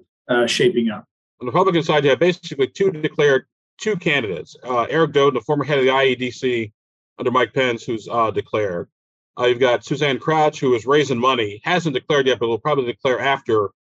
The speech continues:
Speaker 2: uh, the midterm elections. Uh, you've got possibly a Mike Braun who may run, Trey Hollingsworth who may run. We're hearing Mitch Daniels may come back and run for a third.
Speaker 1: Hey, hey, what do you, what do you think about that, Abdul? I, I'd be interested in your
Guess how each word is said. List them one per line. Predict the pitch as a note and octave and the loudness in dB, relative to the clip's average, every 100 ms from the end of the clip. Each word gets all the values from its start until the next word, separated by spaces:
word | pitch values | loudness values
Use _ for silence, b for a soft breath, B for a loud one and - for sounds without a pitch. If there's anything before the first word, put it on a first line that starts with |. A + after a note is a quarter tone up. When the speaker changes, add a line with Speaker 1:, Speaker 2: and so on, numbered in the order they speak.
| _ _ _ A#2 | _ _ _ -6
Speaker 2:
uh, | A#2+ | -4
the | A2+ | -2
midterm | B2+ C#3+ A#2 | 0 0 0
elections. | A#2+ A#2+ - D#2 - _ _ _ _ - | 0 -2 -6 -16 -20 _ _ _ _ -8
Uh, | B2+ | -2
you've | B2+ | 2
got | B2 A#2 | 2 0
possibly | E3 E3 E3 C3+ | 0 0 2 2
a | |
Mike | B2 G#2+ A2+ | 2 -4 -2
Braun | C#3+ D3+ | 0 0
who | C#3+ | 0
may | C#3+ | -2
run, | C3+ C3+ C3+ C3 B2+ | 0 0 0 -2 -6
Trey | - G2+ | -6 -4
Hollingsworth | C#3+ D#3 C#3 C3+ C3 B2+ - | 0 0 0 2 2 0 -4
who | B2 | -6
may | B2 A#2 | -2 -2
run. | A2+ A#2 A2+ A2 _ _ _ _ | 0 0 -2 -10 _ _ _ _
We're | B2+ | -4
hearing | C3+ C3+ | 0 0
Mitch | B2 G#2 | 0 -2
Daniels | C#3+ D3+ D#3 D3 D3+ | 0 2 4 2 0
may | C#3 | -4
come | C#3+ C#3+ | -2 -2
back | C3+ C3 | -2 -2
and | B2+ | 0
run | C3 B2+ | 0 0
for | A#2+ A#2+ | 0 0
a | |
third. | A2 A#2+ A#2 A2+ G#2 - | 2 2 4 2 -2 -2
Speaker 1:
Hey, | F3+ - | 2 4
hey, | G3 | 6
what | G#3+ A3 | 6 6
do | |
you, | G#3 | 6
what | G3+ | 6
do | F#3+ | 6
you | |
think | F#3 E3 | 4 2
about | C3+ C3 | 2 0
that, | C3 | 0
Abdul? | C3 A#2+ C#3 D3 | 0 2 2 2
I, | D3 C3+ C3+ | 2 0 -2
I'd | C3+ | -2
be | C#3+ | 0
interested | D3 C#3 C#3 | 0 0 0
in | C3 | 2
your | C3+ C3 | 2 0